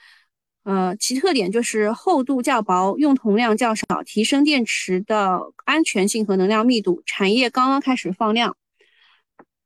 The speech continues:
呃，你们，你们那个图都可以，就是，就是对照着看啊，对照着看。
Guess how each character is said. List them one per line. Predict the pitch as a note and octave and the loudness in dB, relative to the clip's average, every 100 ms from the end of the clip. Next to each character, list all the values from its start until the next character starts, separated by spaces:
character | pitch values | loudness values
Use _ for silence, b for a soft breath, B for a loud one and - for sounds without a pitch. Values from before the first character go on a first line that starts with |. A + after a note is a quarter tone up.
| _ _ _ _ _ | _ _ _ _ _
呃， | G3+ G3 F#3 | -4 -2 0
你 | G#3 | 0
们， | G3+ C#3 | -2 -2
你 | A3 | -2
们 | A3+ A#3+ | -2 0
那 | D4 | 0
个 | D4 A#3+ G#3+ | 0 -2 -4
图 | - - G#3 C4+ | -12 -2 0 2
都 | D#4 | 0
可 | D4 D4 | 0 -2
以， | G#3+ - - | -2 -6 -10
就 | - A#3+ | -6 -4
是， | B3 A#3 - _ - | -2 -2 -4 _ -6
就 | B3 | -2
是 | B3 | -2
对 | A#3 F#4+ D#4 | -2 -2 0
照 | D4+ A3+ | 0 0
着 | |
看 | G#3+ E4 C4 | -2 -2 -2
啊， | - A3 | 0 -2
对 | A3 C#4 | 0 0
照 | C4+ | 0
着 | B3 | -2
看。 | - C4+ | -2 -4